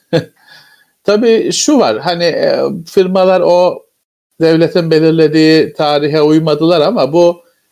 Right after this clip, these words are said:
e, ileride uymayacaklar, hani hep mi böyle gidecek? Öyle bir anlam çıkartmak için erken. Hani firma iki gün sonra der ki, "Ya yetiştiremedik kırtasiye tarafını,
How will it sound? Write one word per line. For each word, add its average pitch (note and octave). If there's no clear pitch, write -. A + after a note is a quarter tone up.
e, -
ileride E3
uymayacaklar, D#3+
hani C#3
hep D#3
mi D3+
böyle C#3
gidecek? C3
Öyle C#3
bir C#3+
anlam C#3
çıkartmak B2
için F3
erken. E3
Hani A2+
firma B2+
iki B2
gün B2
sonra A#2
der C3+
ki, A2
"Ya B2
yetiştiremedik B2+
kırtasiye A2
tarafını, A2+